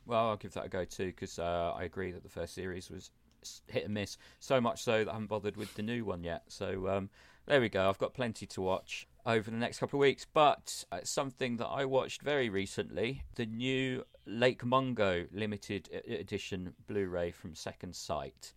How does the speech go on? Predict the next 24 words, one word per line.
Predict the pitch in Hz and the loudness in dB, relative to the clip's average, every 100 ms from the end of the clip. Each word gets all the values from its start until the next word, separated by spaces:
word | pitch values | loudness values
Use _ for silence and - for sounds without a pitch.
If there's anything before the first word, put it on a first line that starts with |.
| _ | _
Now, | 127 117 113 - | 4 6 8 6
I've | 113 139 131 | 4 4 4
had | 170 147 | 0 2
this | - 127 131 | 2 2 2
on | 117 - | 0 0
import | 139 135 135 95 | -2 2 0 0
D | - 117 | 0 0
V | 110 | 0
D | 110 110 107 | 0 0 0
when | 110 | -2
it | 78 | -4
was | 104 | -4
on | 104 | 0
After | 104 104 - | 0 -2 -6
Dark | 110 98 95 | 0 0 0
in | 95 | -6
the | 90 | -8
States, | - 101 101 95 - | -2 2 4 2 -2
and | 117 | -2
I | 104 | 0
also | 107 - | 0 -2
had | 104 110 | 0 0
it | 101 | 0
on | 87 98 98 | -2 -4 -4